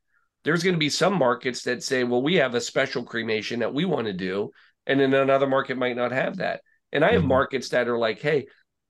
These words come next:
Speaker 1: we wanna discount, uh, our basic service fee on weekdays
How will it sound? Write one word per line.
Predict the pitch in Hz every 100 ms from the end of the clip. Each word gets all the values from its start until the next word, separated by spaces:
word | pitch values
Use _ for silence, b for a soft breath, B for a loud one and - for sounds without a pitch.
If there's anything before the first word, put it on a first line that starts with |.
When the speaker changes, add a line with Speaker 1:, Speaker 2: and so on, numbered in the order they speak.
| _
Speaker 1:
we | 127 165 254
wanna | 175 123
discount, | 127 123 - 127 127 127 - -
uh, | 127 120 120 -
our | 131 123
basic | 147 143 120
service | - 131 127 123 -
fee | 135 139 147 -
on | 147 147 147 139
weekdays | 180 202 - 110 92 92 -